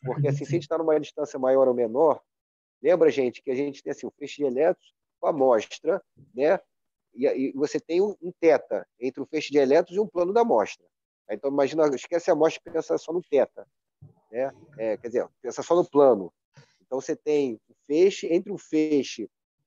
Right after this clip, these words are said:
Speaker 1: e o plano, determinado plano que vai te tratar,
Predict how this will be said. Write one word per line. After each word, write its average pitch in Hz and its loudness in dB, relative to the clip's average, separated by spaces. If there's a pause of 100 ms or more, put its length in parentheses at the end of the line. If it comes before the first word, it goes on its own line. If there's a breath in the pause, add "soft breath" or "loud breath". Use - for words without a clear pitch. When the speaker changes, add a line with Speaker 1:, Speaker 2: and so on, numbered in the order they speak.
(100)
Speaker 1:
e 214 -2
o 262 0 (140)
plano, 151 4 (540)
determinado 135 -4
plano 147 4
que 123 -20
vai 123 -4
te - -12
tratar, 117 -4